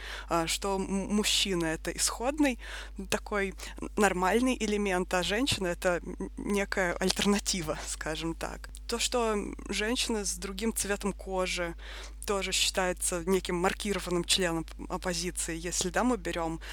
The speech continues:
а, именно британское общество, да и, наверное, любое европейское. И в плане пола здесь книга идет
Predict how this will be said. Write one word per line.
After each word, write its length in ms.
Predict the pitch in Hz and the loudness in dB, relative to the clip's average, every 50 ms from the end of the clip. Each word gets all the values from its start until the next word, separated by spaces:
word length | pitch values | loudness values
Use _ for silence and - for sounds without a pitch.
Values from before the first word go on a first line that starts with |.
| - - - | -10 -8 -6
а, 220 | - 180 180 - - | -2 0 0 0 0
именно 360 | 175 185 180 175 165 165 - - | 0 0 0 0 -2 -2 -4 -6
британское 800 | - 180 190 185 - - 170 151 151 - - - 165 156 151 151 - - - - - - - - - - - - - - - - - - | -6 -4 -4 -2 -2 -2 -2 -2 -2 -4 -4 -4 -4 -6 -6 -8 -10 -12 -14 -14 -14 -14 -14 -12 -12 -12 -12 -12 -14 -14 -12 -8 -4 -2
общество, 540 | 196 185 - - - - - - 170 170 | -2 0 0 2 2 2 2 0 -2 -2
да 100 | 165 185 | 0 2
и, 160 | 208 214 208 190 | 2 2 0 0
наверное, 560 | 170 190 202 190 180 202 214 208 208 185 180 | 2 2 4 4 4 4 2 4 2 2 2
любое 320 | 185 185 175 190 175 170 | 0 -2 -2 -2 -2 -2
европейское. 920 | 170 165 160 156 165 165 - - 170 160 160 - - - - - - - - - - | -2 -4 -6 -4 -4 -4 -4 -4 -4 -4 -2 -2 -2 -2 -2 -6 -8 -8 -10 -10 -10
И 400 | - 214 220 233 247 262 254 240 - - | -6 -4 -2 0 2 2 2 2 2 0
в 160 | - - - | -4 -4 -2
плане 360 | - 220 214 226 240 240 202 - - - - - - | 0 2 4 4 4 2 0 -2 -6 -14 -14 -12 -6
пола 520 | - 240 240 247 269 285 262 226 202 190 190 - - - - - - | -2 -2 0 2 2 2 2 2 2 2 0 -4 -8 -12 -12 -10 -8
здесь 480 | 190 185 196 220 233 220 - - - - - - - - - - - | -6 -2 0 2 4 4 4 2 0 -2 -6 -10 -10 -8 -8 -8 -6
книга 420 | - - 220 226 247 220 208 214 208 | -2 0 0 2 2 0 0 -2 -2
идет 420 | 185 175 214 220 214 - - - | -2 -2 -2 -2 -2 -4 -6 -10